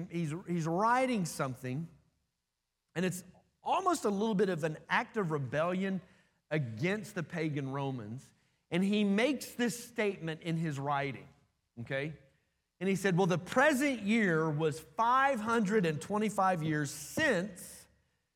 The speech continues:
the incarnation of our Lord Jesus Christ." That's what he said, okay? We don't think he intended to change history, but he did.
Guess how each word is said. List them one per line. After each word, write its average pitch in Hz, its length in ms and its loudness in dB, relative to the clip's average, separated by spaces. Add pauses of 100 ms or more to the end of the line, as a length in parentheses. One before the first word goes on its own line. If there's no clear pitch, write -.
(220)
the 190 160 2
incarnation 202 1400 2
of 165 180 0
our 175 180 4
Lord 170 360 0
Jesus 147 420 -6
Christ." 90 560 -10
That's - 400 -16
what 233 100 2
he 220 40 0
said, - 200 -6 (1700)
okay? 147 160 -4 (960)
We 127 80 -6
don't 190 300 -2
think 185 240 -2
he 208 100 -2
intended 202 420 0
to 175 60 -2
change 202 300 -2
history, 208 400 -2 (920)
but 147 100 -2
he 135 60 0
did. 101 200 -8